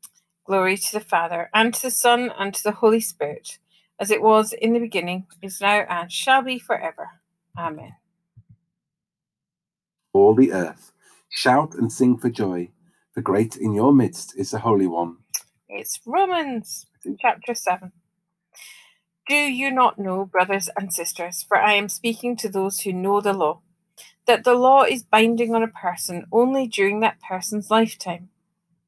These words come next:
Speaker 1: Thus, a married man, a married woman is bound by the law to her husband as long as he lives. But if her husband dies, she is discharged from the law concerning the husband. Accordingly,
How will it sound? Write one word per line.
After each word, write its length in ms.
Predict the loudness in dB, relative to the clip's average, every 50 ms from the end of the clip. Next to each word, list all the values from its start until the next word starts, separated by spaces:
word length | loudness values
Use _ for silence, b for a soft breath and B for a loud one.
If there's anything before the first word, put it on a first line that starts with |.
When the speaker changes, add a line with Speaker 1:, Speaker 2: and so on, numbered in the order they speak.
| _ _ b b b b b b _ _ 2
Speaker 1:
Thus, 420 | 2 2 2 0 -6 -6 -8 -4 0 0
a 80 | 2
married 520 | 4 4 4 4 2 2 2 0 -2 -4 -4
man, 360 | -4 -2 -2 -4 -6 -8 -12 _ -6
a 80 | -6 -4
married 380 | 0 0 2 2 2 0 -2
woman 460 | -2 0 0 2 2 2 0 -4 -6 -12 -12
is 160 | -12 -12 -6
bound 460 | -2 0 2 2 2 0 -4 -6 -6
by 140 | -6 -6 -6
the 160 | -6 -8 -8
law 260 | -4 0 2 2 2 0
to 200 | -2 -6 -10 -6
her 140 | -4 -4 -4
husband 600 | -2 0 0 0 0 -2 -6 -6 -6 -6 -8 -10 b b b b b b b
as 160 | -4 -2 2
long 200 | 2 2 2 2
as 120 | 0 -2 -2
he 120 | 0 2
lives. 480 | 2 4 2 2 0 -4 -10 -14 -16 _ _ _ _ _ _ _ _ _ _ _ _ _ 2
But 120 | 4 4
if 80 | 4 4
her 140 | 4 2
husband 400 | 2 2 0 0 0 -2 -4 -2
dies, 380 | -2 -2 0 0 0 0 0 -2
she 180 | -2 -2 -2 -2
is 100 | -2 -2
discharged 720 | -4 -6 -6 -8 -8 -6 -2 2 4 4 4 2 -2 -6
from 140 | -8 -6 -6
the 100 | -6 -4
law 300 | -2 0 2 2 2 2
concerning 640 | 0 -4 -12 -12 -10 -8 -6 -4 -4 -4 -6 -8 -10
the 80 | -8
husband. 540 | -8 -8 -8 -8 -10 -12 -14 -16 -16 -20 -20 _ _ _ _ _ _ _ _ _ _ _ _ _ _ _ _ _ _ _ _ _ _ _ -10
Accordingly, 720 | -10 -6 -2 0 0 0 0 -2 -6 -8 -10 -12 -16 -20